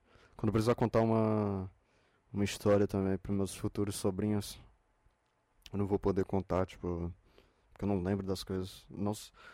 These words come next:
não que eu esqueça as coisas, tá ligado? Eu só não lembro. Tem que ter alguém do meu lado assim falando, "Ah, isso aqui aconteceu." Aí eu, "Ah, eu lembro." E aí eu, a, a, como a pessoa deu o, o clique pra,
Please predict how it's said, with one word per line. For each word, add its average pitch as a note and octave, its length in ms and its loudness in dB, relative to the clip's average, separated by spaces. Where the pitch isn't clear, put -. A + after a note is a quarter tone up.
não A#2 100 0
que - 80 0
eu A#2+ 40 2
esqueça A2+ 440 -4
as - 140 -6
coisas, F#2+ 420 -4
tá - 120 -10
ligado? F#2+ 240 0
Eu F#2+ 40 -4
só - 160 -2
não G#2+ 160 4
lembro. G2 320 0
Tem G#2 60 0
que - 80 -12
ter A2 80 4
alguém G#2+ 200 4
do G#2+ 80 4
meu G#2 120 4
lado G2+ 200 4
assim G#2 200 0
falando, F#2+ 920 2
"Ah, A2 120 2
isso - 160 -4
aqui G2 120 -6
aconteceu." F#2+ 480 -2
Aí - 140 -4
eu, F2+ 120 0
"Ah, G#2+ 280 0
eu F#2 180 -2
lembro." F#2 560 -2
E G2 80 -4
aí F#2+ 60 0
eu, G#2+ 240 0
a, - 120 -16
a, - 40 -16
como A2 120 -2
a A2+ 60 2
pessoa - 260 0
deu A2 140 2
o, G#2+ 640 0
o A#2 100 -12
clique - 380 -4
pra, G2 640 2